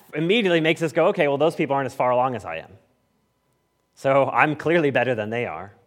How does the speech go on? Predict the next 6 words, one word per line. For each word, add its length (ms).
right? 240
And 100
it's 120
a 40
constant 600
temptation 680